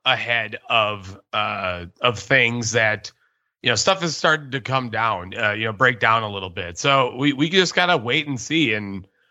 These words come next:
we know that Kang is the big villain for, uh, Quantumania. Y-, you know, that seems weird i-, if he's gonna be the big villain there to make him the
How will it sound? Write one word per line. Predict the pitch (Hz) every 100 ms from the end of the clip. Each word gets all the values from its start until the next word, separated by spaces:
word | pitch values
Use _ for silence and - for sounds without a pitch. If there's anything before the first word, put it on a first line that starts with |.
| _
we | 147
know | 175
that | 185 175
Kang | - 160 170 175
is | 165 151 131 104 -
the | 123 127 123 123 - 113
big | 107 147 117
villain | 139 147 143 139 120
for, | - 135 123 120
uh, | 110 107
Quantumania. | 107 - 135 135 120 120 156 117 90 98 107 _ _ _ _ _ _ _ _ -
Y-, | 143 120
you | - 143
know, | 135
that | 147 -
seems | 220 220 156
weird | 165 214 220 175
i-, | 143 -
if | 143 139
he's | 131 175
gonna | 170 165
be |
the | 165
big | 151 165
villain | 143 160 151
there | 151 165
to | 160 139
make | 131 127
him | 139 127
the | 127 123 120 110